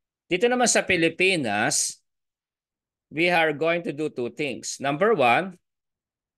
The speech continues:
we will do it house to house. So kung meron sa inyong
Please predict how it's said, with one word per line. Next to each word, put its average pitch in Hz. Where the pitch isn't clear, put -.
we 143
will 151
do 143
it 143
house 117
to 131
house. -
So -
kung 127
meron 156
sa 160
inyong 156